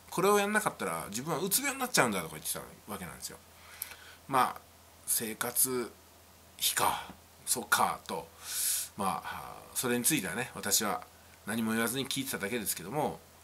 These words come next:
うん、ただやっぱりね、融資実行を通してくれた担当者の気持ちを思ったら、まあ、そういうね、パチンコとかに使っちゃった、あ、パチンコって言っちゃいましたね。そういうのに使っちゃ、おしめようって感じだとは思いますけどね。うん、アドバイスするんじゃなかったかなと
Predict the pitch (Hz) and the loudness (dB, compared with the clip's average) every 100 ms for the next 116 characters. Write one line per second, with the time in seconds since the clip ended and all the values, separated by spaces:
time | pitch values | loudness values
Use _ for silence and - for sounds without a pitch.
0 | - - - - 95 90 95 117 101 113 | -20 -20 -20 -10 -8 -6 -4 -2 0 0
1 | 107 113 127 95 - 131 156 156 110 107 | 0 2 2 2 -2 2 4 4 2 -2
2 | - 135 147 147 175 160 - 95 95 143 | 0 2 2 4 4 4 4 0 0 2
3 | 110 92 120 143 208 196 135 110 95 101 | 2 0 -4 2 4 4 2 -2 -4 -4
4 | 95 107 - 120 143 90 - - - - | -4 -6 -4 2 4 4 -2 -14 -20 -20
5 | - - 113 104 104 98 110 165 160 - | -20 -8 2 4 4 2 0 0 0 -4
6 | 107 113 160 151 92 107 - - - 107 | -4 -4 0 0 0 -2 -2 -2 -4 -2
7 | - 117 - - 107 - 117 104 101 135 | -2 0 0 0 0 2 2 2 0 2
8 | 117 - - - - - 107 151 135 104 | 0 -2 -12 -12 -2 0 2 4 4 2
9 | - 98 - - - 247 202 135 92 - | 0 -2 -6 4 10 12 12 12 10 -2
10 | - - - - 117 135 131 127 107 80 | -18 -20 -14 0 4 6 6 4 2 -2
11 | 98 98 92 143 151 92 - - 92 92 | -6 -4 0 2 4 2 0 -6 -8 -4
12 | 110 - - 110 131 - - - - - | -2 -4 -6 -4 -4 -4 -12 -20 -20 -20
13 | - - 87 82 80 73 69 - 113 107 | -20 -14 -12 -10 -10 -12 -8 -4 0 0
14 | 95 - 82 78 127 143 104 151 220 101 | 2 0 0 0 2 2 2 2 2 0
15 | 85 110 127 - | 0 2 2 -2